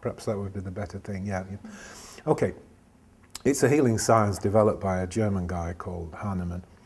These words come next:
And you don't need all the details of it, but it's a natural way of treating things, you know, using, like, herbs and things. But the big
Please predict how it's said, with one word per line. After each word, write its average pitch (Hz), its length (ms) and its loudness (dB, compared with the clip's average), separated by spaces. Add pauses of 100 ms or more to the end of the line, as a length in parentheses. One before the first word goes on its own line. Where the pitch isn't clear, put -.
(240)
And 101 280 -2
you 107 80 0
don't 123 160 4
need 110 120 2
all 98 200 4
the 90 40 0
details 92 560 -2
of 85 120 -6
it, 90 160 -8
but - 120 -8 (360)
it's 170 120 -2
a 180 60 8
natural 127 540 4
way 87 180 -2
of 87 80 -8
treating 90 420 -6
things, 90 480 -8
you 107 60 -4
know, 95 120 -2
using, 90 400 -4
like, - 260 -8
herbs 104 360 2
and 90 100 -4
things. 95 220 -6
But 90 140 -6
the 113 80 -4
big 147 260 -2